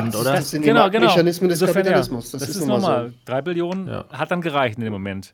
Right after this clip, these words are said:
Speaker 2: Finde ich völlig okay.
Speaker 3: Ja. Es ist halt, genau, er hat's halt gekauft und jetzt ist es halt seins, Meta. Das
Speaker 2: Ja.
Speaker 3: macht auf jeden Fall Sinn. Was viel spannender ist, meiner Meinung nach, hat Mark Zuckerberg auch verstanden, dass der Name Facebook,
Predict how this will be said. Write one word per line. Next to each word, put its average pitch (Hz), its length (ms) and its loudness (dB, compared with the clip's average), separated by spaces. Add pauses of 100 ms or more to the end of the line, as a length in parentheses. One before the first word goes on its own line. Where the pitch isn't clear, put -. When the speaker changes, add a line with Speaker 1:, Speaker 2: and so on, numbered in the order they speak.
Speaker 2:
Finde 107 360 -6
ich 110 140 -8
völlig 110 320 -4
okay. 113 380 -10 (340)
Speaker 3:
Ja. 110 240 -10 (1000)
Es - 180 -8
ist 156 140 -6
halt, 196 180 2
genau, 185 160 -6
er 131 100 0
hat's 123 140 -8
halt 151 100 -8
gekauft 120 400 -4
und 160 380 -12
jetzt 120 220 -6
ist 139 100 -8
es 175 160 -8
halt 185 140 -4 (140)
seins, 120 400 -2
Meta. 98 460 -8
Das 120 160 -8
Speaker 2:
Ja. - 40 -18
Speaker 3:
macht 139 120 -8
auf 123 100 -8
jeden 131 120 -8
Fall 123 220 -10
Sinn. 92 260 -12 (680)
Was 165 220 0
viel 160 200 -4
spannender 226 440 -6
ist, 110 160 -8
meiner 208 260 -4
Meinung 185 320 -6
nach, 110 420 -10 (180)
hat - 720 -10
Mark 139 220 -6
Zuckerberg 151 600 -10
auch 135 240 -8
verstanden, 143 920 -8 (480)
dass 135 180 -8
der 147 140 -2
Name 139 320 -2
Facebook, 165 760 -8